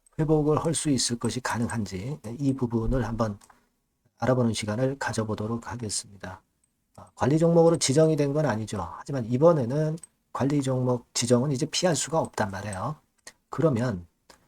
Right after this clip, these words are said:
관리 종목이 지정된 이후에 요걸 해소할 가능성, 그리고 해소를 당장은 못한다 하더라도, 아, 주가가 일단 회복이 될 수 있는지,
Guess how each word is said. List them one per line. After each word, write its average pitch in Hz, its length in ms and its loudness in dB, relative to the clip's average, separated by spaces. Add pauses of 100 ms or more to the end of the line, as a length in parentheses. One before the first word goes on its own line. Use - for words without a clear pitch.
(280)
관리 151 480 4
종목이 127 520 0
지정된 131 640 0
이후에 117 400 0
요걸 123 280 2
해소할 127 360 4
가능성, 98 580 -4 (460)
그리고 127 160 0
해소를 143 440 4
당장은 131 420 2
못한다 117 400 -2
하더라도, 113 480 -2 (1400)
아, - 100 -12 (120)
주가가 120 640 4
일단 123 260 0
회복이 156 240 0
될 123 120 2
수 117 120 -4
있는지, 98 480 -8